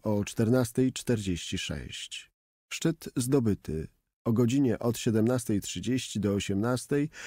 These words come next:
czasu lokalnego wszyscy czterej wspinacze zespołu szturmowego dokonali pierwszego zimowego wejścia na szczyt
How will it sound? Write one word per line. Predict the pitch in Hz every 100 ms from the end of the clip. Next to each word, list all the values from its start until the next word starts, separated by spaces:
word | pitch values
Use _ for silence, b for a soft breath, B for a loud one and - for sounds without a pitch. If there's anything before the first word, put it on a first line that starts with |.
| B B
czasu | 135 - 123
lokalnego | 113 110 113 151 131
wszyscy | 107 160 - -
czterej | - 143 135 113
wspinacze | - - 123 131 120
zespołu | 107 - 131 117
szturmowego | - 110 101 98 135 143
dokonali | 120 107 110 143 143
pierwszego | 117 107 - 156 147
zimowego | 131 113 107 127 104
wejścia | 95 117 117 - 95
na | 113 107
szczyt | - 147 143